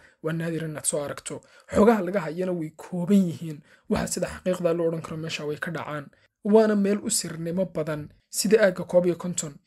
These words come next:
Area fifty-one oo kale, meel u sir badan weeyaan. Sida aawadeed ayaanay dadka adduunka badigoodu u ogeyn, qof qofka xog yar ka soo tabiyana afka loogaga booda oo la yidhaahdo aragti shirqool ayuu aaminsan yahay.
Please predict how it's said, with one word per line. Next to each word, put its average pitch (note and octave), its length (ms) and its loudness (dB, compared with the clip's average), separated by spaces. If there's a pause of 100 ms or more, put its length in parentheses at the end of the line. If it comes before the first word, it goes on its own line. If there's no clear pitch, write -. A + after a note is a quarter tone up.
(180)
Area F3+ 280 -2
fifty-one E3 520 -6
oo D#3 120 -6
kale, D#3+ 380 -8 (260)
meel F3+ 160 -2
u F3+ 40 -4
sir F3 180 -4
badan D#3+ 300 -6
weeyaan. D3+ 420 -6 (320)
Sida B3 360 8
aawadeed A3 400 0
ayaanay F3+ 340 -2
dadka F3 300 -8
adduunka E3 380 -6
badigoodu E3+ 640 0
u F3 160 0
ogeyn, E3 320 0 (200)
qof - 160 -4
qofka G#3 280 0
xog F3+ 200 -2
yar F3 120 0
ka - 100 -6
soo E3+ 140 -2
tabiyana E3 480 -2 (200)
afka G#3 240 -2
loogaga D#3+ 340 -4
booda D#3 260 -2
oo D#3 80 -6
la D3+ 80 -4
yidhaahdo D3 240 -6
aragti D3+ 240 -6
shirqool D#3 320 -4
ayuu D#3 220 -2
aaminsan D3+ 420 -6
yahay. C3+ 240 -10